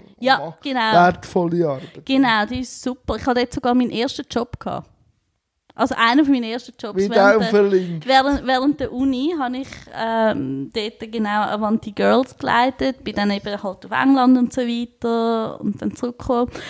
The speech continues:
Speaker 1: Genau, aber das, das ist halt schon so gewesen, dass ich relativ, also dass es einfach sehr wenig gibt zu dem Thema
Speaker 2: Mhm.
Speaker 1: und ich mich dann immer wieder recht allein gefühlt habe.
Speaker 2: Okay.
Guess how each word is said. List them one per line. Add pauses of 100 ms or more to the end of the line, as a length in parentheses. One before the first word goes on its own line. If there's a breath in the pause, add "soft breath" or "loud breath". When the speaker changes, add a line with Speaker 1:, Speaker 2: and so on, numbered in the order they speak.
(340 loud breath)
Speaker 1:
Genau,
aber
das,
das
ist
halt
schon
so
gewesen,
dass
ich
relativ,
also
dass
es
einfach
sehr
wenig
gibt
zu
dem
Thema
Speaker 2:
Mhm.
Speaker 1:
und
ich
mich
dann
immer
wieder
recht
allein
gefühlt
habe.
Speaker 2:
Okay.